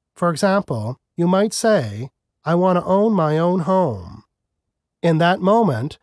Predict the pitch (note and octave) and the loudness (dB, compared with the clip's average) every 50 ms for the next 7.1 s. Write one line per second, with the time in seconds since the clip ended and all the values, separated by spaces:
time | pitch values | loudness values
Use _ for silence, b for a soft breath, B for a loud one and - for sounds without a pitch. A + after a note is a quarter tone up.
0 | b b b b b - D3 D3+ E3 E3+ F#3 G3 G3+ F#3+ F#3+ E3+ F3+ F3 - - | b b b b b -4 -2 0 0 0 0 0 0 -2 -2 -2 -2 -4 -2 -2
1 | E3+ E3+ F3 F3 - - G#3+ E3+ C3 A#2+ - F3 F#3 G3+ - - G#3+ - - - | -2 -2 -2 -4 -4 -2 -2 -2 -2 -2 0 0 2 2 0 -2 -4 -6 -4 0
2 | A3 G#3 G#3 A3 A3 G#3 - - G#3 G3 - - A3 F#3+ - - G#3 F#3+ F#3 G3 | 0 0 2 0 -2 -2 -2 -2 -4 -2 -2 -2 -4 -4 -2 0 0 2 2 0
3 | G3 - A#3 G#3+ G3+ G#3 G#3 G#3+ F#3 F#3+ F#3 D3 C#3 D3+ - - - D3+ B2+ D#3+ | -2 -4 -2 -2 0 2 2 2 2 2 0 0 -2 -4 -6 -6 -6 -4 -2 0
4 | F3 F3 F3 E3+ E3+ - - G#3 G3 F#3+ E3+ C3+ A2 F#2+ E2+ E2 - _ _ _ | 0 0 0 -2 -2 -4 -2 0 0 0 0 -2 -4 -6 -10 -14 -20 _ _ _
5 | _ _ _ _ _ _ - - F#3+ F#3+ A3 B3 B3 - D#3+ D3+ D3+ - F#3 F3 | _ _ _ _ _ _ -4 0 0 2 2 2 2 0 0 -2 -2 0 0 0
6 | E3+ E3 E3+ - - G3+ G#3+ B3 A#3+ - - - A#3 A#3+ - - B2+ A2 G#2+ B2+ | 2 0 0 0 0 0 2 0 0 -2 -4 -2 -2 -2 -2 -4 -6 -6 -6 -8
7 | D#3+ | -8